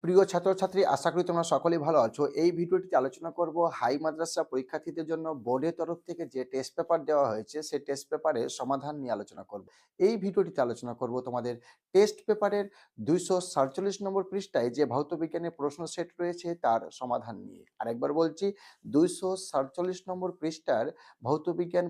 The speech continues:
প্রশ্ন সেটের সমাধান নিয়ে এই ভিডিওটিতে আলোচনা করব। কাজেই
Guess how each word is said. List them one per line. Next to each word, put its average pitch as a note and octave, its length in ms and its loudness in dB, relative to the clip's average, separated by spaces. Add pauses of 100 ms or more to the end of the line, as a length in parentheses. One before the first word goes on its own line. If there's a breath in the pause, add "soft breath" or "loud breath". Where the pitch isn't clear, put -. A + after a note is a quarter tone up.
প্রশ্ন C#3+ 300 -2
সেটের D#3 360 -6
সমাধান A#2+ 400 -4
নিয়ে D#3 160 -8 (100)
এই C3 160 -2
ভিডিওটিতে A2+ 420 -8
আলোচনা - 320 -8
করব। - 240 -20 (180)
কাজেই B2+ 320 0